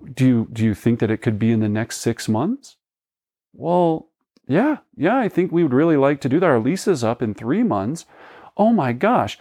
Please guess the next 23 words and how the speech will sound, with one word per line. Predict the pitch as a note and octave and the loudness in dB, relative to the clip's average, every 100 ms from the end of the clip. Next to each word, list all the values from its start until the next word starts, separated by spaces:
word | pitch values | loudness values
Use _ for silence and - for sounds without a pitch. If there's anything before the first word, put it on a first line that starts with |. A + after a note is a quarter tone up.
| - | -6
Now, | A#2 G#2+ | 0 2
if | |
you | A#2 | 2
get | A2 B2 | 4 2
a, | G#2+ - - D#2 - A#2+ A#2+ | 2 -4 -14 -14 -10 -10 -6
a | G2+ | -2
more | A2+ G#2+ | 0 0
hot | - C4 - | 2 0 2
lead, | A2+ A2 A#2 _ _ | 0 0 -4 _ _
go | F#3 G#3 | -2 -2
straight | - - D3 F3 - | -6 -4 0 0 -2
to | F#3 | -4
setting | - E3 D#3+ | 0 0 0
the | |
buyer | B2 C3+ C#3 | 0 0 0
consult. | G#2+ G#2 G2+ - F#2+ - - - - - | -2 -6 -6 -4 -6 -6 -18 -20 -20 -4
"Well, | C#3 | 0
then | C#3 B2 | 2 2
forget | B2+ A#2+ C4+ - | 0 2 0 2
the, | G#3 D3 A#2 | 2 4 2
the | A#2+ | 0
seminar, | A#2+ D#3+ F#3+ G3 G3 | 2 0 2 0 -2
Sally. | F#3+ G3+ G3 G3+ | 0 0 2 -2